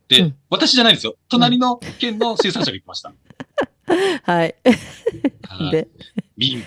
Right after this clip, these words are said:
Speaker 1: 放キー局によく出ると随分余裕だな」って言ってました。私じゃないですよ。<laughs>
Speaker 2: いや、今あの、あの、ある人の顔が浮かんだんですけど、ものすごく黒い感じの人の。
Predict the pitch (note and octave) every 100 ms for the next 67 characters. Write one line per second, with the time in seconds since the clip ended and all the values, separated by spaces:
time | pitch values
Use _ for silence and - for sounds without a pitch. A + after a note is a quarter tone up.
0 | - A#2 - G3+ A#3 A3+ D3+ C3 C#3+ A3+
1 | A3+ A#3 G3+ E3 G#2+ G#2+ G#2+ G#2 F#2+ G#2+
2 | D#3 G3+ A3+ C4 E4 D#4+ B3 - B2 A#2
3 | - C3 - G#2 - - - C4 B3+ A3+
4 | G3 D#3+ D3 A#2+ C3 - G4 - F3 -
5 | _ - - _ _ _ _ _ _ _
6 | _ _ _ _ - - A4 D4 - G3+
7 | A3 F#3+ F3 E3+ - D#3+ E3+ C4+ D#4+ A3+
8 | F3+ F#3 F3+ E3+ E3 F3+ F3+ D#3+ - D3+
9 | D#3 E3+ E3 E3+ F3 D#3+ D3 - _ -
10 | F#3+ F#3+ F3+ D3+ C3 C#3 B2+ C#3+